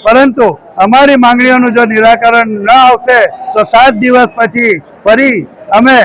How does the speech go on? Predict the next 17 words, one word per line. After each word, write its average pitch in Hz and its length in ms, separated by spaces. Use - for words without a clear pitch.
આ 262 180
સુરત 233 320
મહાનગરપાલિકાના 226 1120
દરવાજા 220 520
પર 233 240
ધરણાનો 226 560
કાર્યક્રમ 240 560
આપીશું 254 520
અને 226 240
એ 254 160
છતાં 262 400
પણ 254 260
અમારું 247 420
જો 254 100
નિરાકરણ 233 640
ન 202 140
આવશે 254 440